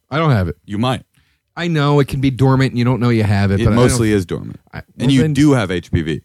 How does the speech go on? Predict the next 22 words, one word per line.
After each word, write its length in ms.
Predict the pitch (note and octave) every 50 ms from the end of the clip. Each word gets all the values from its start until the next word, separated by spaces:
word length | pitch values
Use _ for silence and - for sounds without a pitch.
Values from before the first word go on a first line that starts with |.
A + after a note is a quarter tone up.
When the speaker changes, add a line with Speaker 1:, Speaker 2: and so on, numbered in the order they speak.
| _
Speaker 1:
Then 220 | A2+ A#2+ D3 D#3+ D#3
you 120 | D#3 D#3+
don't 240 | D3 E3+ F3 E3+ D3+
have 260 | C#3+ C#3 C3 A2+ F2
it. 120 | - - - _ _ _ _ _ _ _ _ _ _ _ -
Speaker 2:
Ah. 340 | D3 G3 A#3+ B3+ C4+ C4+
Speaker 1:
If 140 | C4+ C#4 -
it's 180 | G#3+ F#3+ D#3 C#3+
dormant 460 | B2 - G3 A3+ A#3+ A#3 B3 B3+ - -
and 80 | F#3+
it 120 | G3 F#3 F3
never 320 | F3 F3 F#3 E3+ G3+ G3+
has, 300 | E3+ E3+ F3 D#3+ D3+ D#3 -
you're 140 | - D3+ D3+
never 200 | D#3 D#3+ D#3+ E3+
have 80 | D#3+ D#3
an 60 | D3+
outbreak, 280 | D#3 D#3 - C#3 - -
you 60 | C3+
don't 180 | E3 F3 D#3+
have 300 | C#3 D#3 D#3 D3 C#3 G2+
it. 120 | F2 -